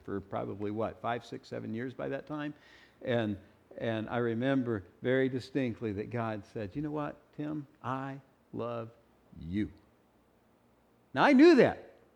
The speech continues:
Theologically, intellectually, I knew the Bible said he loves everyone, right? He died for all of us, right? He loved me so much, right? God, you know, he loved the, I understood he loved the world. I didn't understand he loved me. Tim Bissell.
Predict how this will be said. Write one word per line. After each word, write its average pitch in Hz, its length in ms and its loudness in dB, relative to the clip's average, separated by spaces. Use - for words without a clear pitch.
Theologically, 202 720 6
intellectually, 185 720 6
I 185 100 8
knew 240 180 8
the 226 80 6
Bible 247 380 10
said 202 360 10
he 208 120 6
loves 202 320 8
everyone, 254 520 8
right? 233 260 10
He 226 160 10
died 196 540 10
for 202 200 8
all 269 320 10
of 185 140 6
us, 127 180 4
right? 226 320 10
He 190 200 6
loved 226 280 8
me 240 160 6
so 254 220 8
much, 254 220 6
right? 190 180 6
God, 175 300 8
you 151 260 0
know, 127 120 0
he 156 80 -2
loved 160 220 2
the, 160 80 0
I 226 260 2
understood 214 560 0
he 151 120 0
loved 131 220 2
the 117 60 -4
world. 123 300 2
I 131 60 0
didn't 135 180 -4
understand 110 320 -6
he 92 80 -8
loved 85 180 -8
me. 82 160 -10
Tim 92 200 -4
Bissell. 95 340 -8